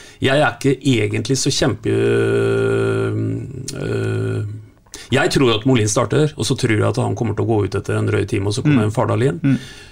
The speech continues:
Speaker 1: Men det kan godt også være motsatt. Det eneste jeg er ganske trygg på, tror jeg da, det er at ingen av dem står i nitti minutter som spiss
Speaker 2: Mm.
Speaker 1: alene.
Speaker 2: Mm.
Speaker 1: Ellers så sier jo Sven at jeg var aldri profesjonell fotballspiller, og det er jo ren løgn. For han,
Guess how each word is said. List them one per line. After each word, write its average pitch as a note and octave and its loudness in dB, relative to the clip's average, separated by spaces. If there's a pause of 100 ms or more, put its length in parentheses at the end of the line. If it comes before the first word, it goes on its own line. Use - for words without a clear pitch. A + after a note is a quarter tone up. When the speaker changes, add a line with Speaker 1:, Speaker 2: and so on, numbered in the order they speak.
(220)
Speaker 1:
Men A#2 0
det B2 0
kan D3+ 4 (200)
godt D#3+ 2
også C#3 0
være C3+ 4
motsatt. B2+ 0
Det D#3 4
eneste C#3+ 2
jeg C#3 2
er - 2
ganske C3+ 0
trygg G2+ -2
på, D3+ 2 (240)
tror D3 4
jeg - 2
da, - -4 (420)
det D#3 2
er D3+ 2
at - 2
ingen A#2+ 2
av C3+ 2
dem A#2 2
står A#2 0
i A#2+ 2
nitti G#2 0
minutter A2+ -2
som G#2+ -4
spiss C3+ 0
Speaker 2:
Mm. G#2+ -2
Speaker 1:
alene. A2+ -2
Speaker 2:
Mm. C3+ 0 (220)
Speaker 1:
Ellers B2+ 2
så D3 2
sier D#3 2
jo A#2 2
Sven A2 0
at G#2 0
jeg A2+ 0
var B2 2
aldri G#2+ 0
profesjonell A2 -4
fotballspiller, G#2+ -2
og A2+ 0
det B2+ 4
er C3 4
jo B2 4
ren G#2 2
løgn. B2 -2
For C3+ 0
han, B2+ 2